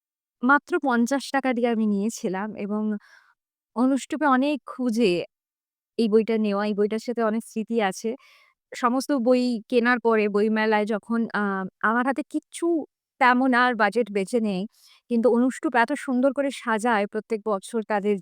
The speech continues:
যে, আ, স্টলটা, তো সেখানে ঢুকে খুঁজতে খুঁজতে এই বইটা হাতে আসে আর দেখি আমার সামর্থ্যের মধ্যেই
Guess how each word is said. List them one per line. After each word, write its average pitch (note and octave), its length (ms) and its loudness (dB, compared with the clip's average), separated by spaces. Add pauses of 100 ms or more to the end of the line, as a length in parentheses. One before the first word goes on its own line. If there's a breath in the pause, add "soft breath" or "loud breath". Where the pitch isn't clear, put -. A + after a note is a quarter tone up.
যে, G3+ 240 4
আ, F#3 220 -4
স্টলটা, G3 580 -2 (340 loud breath)
তো A3 80 -4
সেখানে A3+ 380 -2
ঢুকে A3 260 -2
খুঁজতে A#3+ 320 -4
খুঁজতে A#3+ 220 -4
এই B3 60 4
বইটা A3+ 240 4
হাতে G#3+ 340 0
আসে G#3 240 0
আর G#3+ 60 -2
দেখি G3+ 260 -2
আমার G#3+ 200 0
সামর্থ্যের G#3 540 0
মধ্যেই G3+ 580 2